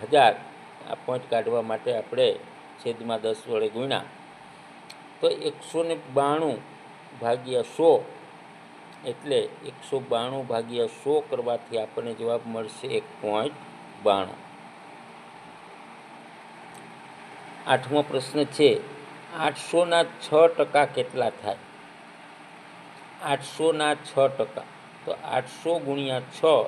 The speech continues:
ભાગ્યા સો, બંને શૂન્ય કાઢી નાખીએ એટલે આઠ છકને અડતાલીસ.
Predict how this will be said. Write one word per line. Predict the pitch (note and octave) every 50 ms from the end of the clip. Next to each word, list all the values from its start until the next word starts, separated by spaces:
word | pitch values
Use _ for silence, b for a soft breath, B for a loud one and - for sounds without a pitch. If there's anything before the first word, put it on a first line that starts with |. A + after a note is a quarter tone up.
| - - - -
ભાગ્યા | G#2+ G#2+ A#2+ B2 A#2+ A#2 A#2+ A2+ - - -
સો, | - E3+ E3+ C#3+ - - - - - - - - - - - - - - - - - - - - - -
બંને | C3 C3 C3+ C#3 B2+
શૂન્ય | B2+ - - C#3 C3 C3+ C3+ C3 B2+ B2+ B2 B2+ B2+ - - - -
કાઢી | - A#2+ G#2+ A2 B2+
નાખીએ | C3+ C#3 B2+ B2+ - B2+ A#2 A2
એટલે | - - C3 C3 B2
આઠ | A2+ A2 A#2+ A#2 - - -
છકને | - A#2 G#2+ - - A#2 A#2 B2 - - -
અડતાલીસ. | B2+ A2 A2+ - - - C#3 C#3 C#3 C3 A#2+ G#2+ F#2 -